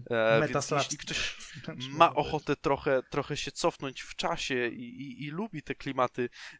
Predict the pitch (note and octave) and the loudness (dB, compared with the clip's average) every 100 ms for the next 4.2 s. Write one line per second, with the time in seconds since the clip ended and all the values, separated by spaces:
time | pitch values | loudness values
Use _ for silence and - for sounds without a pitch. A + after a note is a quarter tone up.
0 | - B2 B2 B2 - C#3 B2 - - B2+ | -2 -2 -2 -12 -10 -6 -6 -8 -10 -10
1 | - C3 B2+ B2 - B2 F#2 - C#3+ C3 | -4 0 0 -2 -4 -4 -2 -2 -4 -4
2 | A#2 B2 - C#3 - A#2+ A2+ - - - | -6 -8 -8 -6 0 0 0 -10 -20 -8
3 | - A#2 A2 - - D3 B2+ B2+ - - | 2 2 2 -2 -4 -4 -2 -4 -4 -6
4 | A#2 | -4